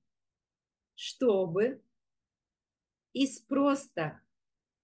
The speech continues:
венерианско-меркурианских землян стать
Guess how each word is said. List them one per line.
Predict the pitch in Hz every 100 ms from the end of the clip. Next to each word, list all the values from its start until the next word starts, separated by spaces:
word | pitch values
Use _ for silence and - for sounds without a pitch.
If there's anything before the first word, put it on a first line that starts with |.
| _ _ _ _ _ _ _ _
венерианско-меркурианских | 190 185 247 247 240 240 233 220 220 - 175 156 - _ _ _ _ _ _ _ _ _ _ _ _ _ 214 226 269 - 254 247 226 214 175 - - - - - _ _ _ _ _ _ _
землян | 185 185 226 214 208 240 339 403 _ _ _ _ _ _ _ _ _ _
стать | - - - 202 233